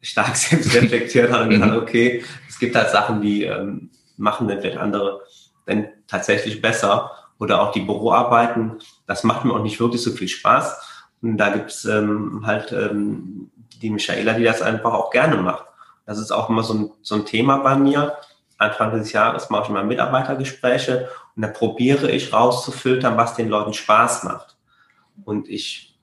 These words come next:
Speaker 1: probiere dann das Arbeitsumfeld den Leuten in dem Bereich angenehm zu machen, weil ich glaube, nur, es wird es nur einer gut,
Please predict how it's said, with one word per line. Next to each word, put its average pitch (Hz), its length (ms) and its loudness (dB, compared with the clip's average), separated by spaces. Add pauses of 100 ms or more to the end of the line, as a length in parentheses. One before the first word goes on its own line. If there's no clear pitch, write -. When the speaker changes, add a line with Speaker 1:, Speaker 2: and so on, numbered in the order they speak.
Speaker 1:
probiere 143 960 2
dann 110 260 2
das 101 280 -2
Arbeitsumfeld 123 880 0
den 110 100 -2
Leuten 110 640 -2 (1200)
in 110 260 -2
dem 123 200 6
Bereich 113 280 2
angenehm 113 540 2
zu 101 140 -8
machen, 110 540 -2
weil 98 180 -2
ich - 140 -8
glaube, 113 680 2 (360)
nur, 123 640 0
es - 140 -6
wird 123 100 -6
es - 160 -8
nur 127 160 2
einer 113 480 2 (160)
gut, 147 440 2